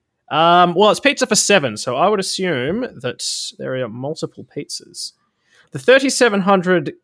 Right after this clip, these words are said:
kilogram shipment incru-, includes fresh apples, tomatoes, kiwi, along with a pizza kit and a cheese smorgasbord for the seven astronauts.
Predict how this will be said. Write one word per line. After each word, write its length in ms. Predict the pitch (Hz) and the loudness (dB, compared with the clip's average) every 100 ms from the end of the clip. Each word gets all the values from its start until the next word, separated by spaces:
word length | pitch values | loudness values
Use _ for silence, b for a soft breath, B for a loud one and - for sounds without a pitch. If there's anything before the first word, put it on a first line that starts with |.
| _ - | _ -20
kilogram 760 | - 175 165 165 160 160 151 | -6 -2 0 0 2 2 2
shipment 500 | 135 - 175 139 151 | -2 -6 -8 -6 -6
incru-, 480 | 151 135 - 151 151 151 | -6 -12 -6 -2 -2 -4
includes 400 | 143 131 170 147 | -8 -4 -4 -4
fresh 320 | - 226 - | -4 -2 0
apples, 320 | 196 185 180 | 0 0 -6
tomatoes, 400 | - 160 156 151 | -2 0 2 0
kiwi, 600 | - 165 151 139 127 156 - | -4 -4 -2 0 2 0 -2
along 320 | 123 151 156 | -2 -2 -2
with 140 | 135 | -4
a 20 | 117 | -4
pizza 380 | - 190 - | -2 -2 -2
kit 360 | 175 196 185 - b b b - | -4 0 0 -2 b b b -8
and 100 | 123 | -6
a 60 | |
cheese 400 | - 180 185 - | -2 0 2 0
smorgasbord 720 | 160 170 160 143 135 123 120 117 | 4 4 6 2 0 -2 -2 -4
for 80 | |
the 80 | 104 | -10
seven 300 | - 139 143 | -6 -6 -4
astronauts. 680 | 127 117 - 95 85 - - | -6 -6 -12 -14 -16 -16 -18